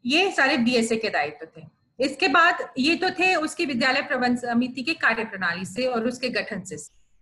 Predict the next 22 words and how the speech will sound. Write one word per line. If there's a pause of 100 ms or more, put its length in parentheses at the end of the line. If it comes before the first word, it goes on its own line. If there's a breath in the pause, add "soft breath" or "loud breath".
(140)
अब (180)
इसका
एक
important
function
ये
भी
है
कि
विद्यालय
प्रबंध
समिति
की
जो
function
है
वो
उसको
efficiently
perform
कर
पाए,